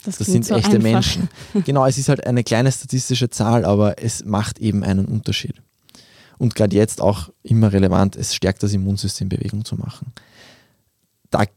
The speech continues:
Speaker 2: gibt's allerdings einen kleinen Haken, weil direkt nach langem und anstrengendem Sport, da ist das Immunsystem geschwächt. So fühlt man sich dann ja auch.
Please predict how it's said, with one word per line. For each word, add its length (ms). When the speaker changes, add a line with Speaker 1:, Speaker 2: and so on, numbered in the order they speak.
Speaker 2:
gibt's 400
allerdings 360
einen 140
kleinen 280
Haken, 280
weil 140
direkt 520
nach 380
langem 400
und 140
anstrengendem 600
Sport, 500
da 60
ist 160
das 80
Immunsystem 500
geschwächt. 500
So 120
fühlt 280
man 100
sich 200
dann 160
ja 140
auch. 260